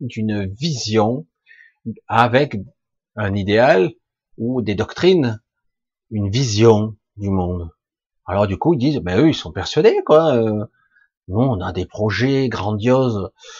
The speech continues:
mais en réalité, cela s'appuie sur la haine de l'autre. C'est même plus du racisme à ce moment-là, c'est,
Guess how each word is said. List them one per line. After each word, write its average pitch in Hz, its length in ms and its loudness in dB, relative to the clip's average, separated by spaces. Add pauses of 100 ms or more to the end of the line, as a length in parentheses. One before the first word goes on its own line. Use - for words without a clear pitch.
(340)
mais 92 200 -6
en 80 100 -4
réalité, 82 640 -6 (1080)
cela 87 320 -6
s'appuie 92 640 -6 (420)
sur - 200 -8
la 82 140 -2
haine 95 220 0
de 104 80 0
l'autre. - 500 -10 (460)
C'est - 180 -14
même 85 120 -8
plus 90 100 -18
du 98 100 -8
racisme 95 420 -6
à 90 60 -4
ce - 140 -10
moment-là, 107 380 -4
c'est, 87 280 -10